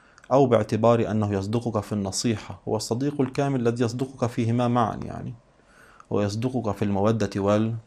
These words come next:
والنصيحة، لا يكون كاذباً في مودته إليك ولا في نصيحته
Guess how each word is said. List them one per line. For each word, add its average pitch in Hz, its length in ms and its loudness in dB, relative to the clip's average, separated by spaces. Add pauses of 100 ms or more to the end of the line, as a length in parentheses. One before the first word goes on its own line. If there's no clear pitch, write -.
(100)
والنصيحة، 98 680 -4 (480)
لا 113 160 4
يكون 113 340 0
كاذباً 104 480 2
في 98 140 -8
مودته 101 720 -2
إليك 107 300 -2
ولا 104 240 2
في 104 160 -6
نصيحته 104 840 -4